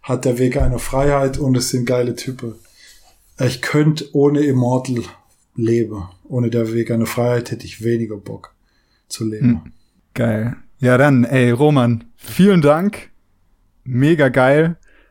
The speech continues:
Speaker 2: Hammer. <laughs>
Speaker 1: Ja, lass
Speaker 2: Hat echt
Speaker 1: es mal,
Speaker 2: sau Bock gemacht.
Speaker 1: lass es mal wieder machen, so in, wenn genug Zeit zwischendrin liegt, dann können wir auch eine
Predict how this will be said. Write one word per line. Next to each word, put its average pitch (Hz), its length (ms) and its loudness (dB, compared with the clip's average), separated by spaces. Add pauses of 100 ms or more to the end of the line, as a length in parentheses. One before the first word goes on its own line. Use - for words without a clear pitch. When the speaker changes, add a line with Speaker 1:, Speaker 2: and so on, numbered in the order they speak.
(500)
Speaker 2:
Hammer. 127 560 0
<laughs> 226 1200 4 (680)
Speaker 1:
Ja, 156 240 0
lass 156 160 4
Speaker 2:
Hat 147 80 4
echt 160 80 4
Speaker 1:
es 165 120 -2
mal, 160 140 8
Speaker 2:
sau 156 80 0
Bock 170 180 2
gemacht. 143 200 4
Speaker 1:
lass - 120 0
es 160 120 -2
mal 143 180 2
wieder 165 200 4
machen, 123 340 -2
so 117 220 -4
in, 127 300 0 (160)
wenn 135 240 2
genug 139 480 2
Zeit 147 320 0
zwischendrin 131 580 -6
liegt, 117 300 -2
dann 123 100 -2
können 143 200 -2
wir 135 60 0
auch 127 120 0
eine 117 160 -2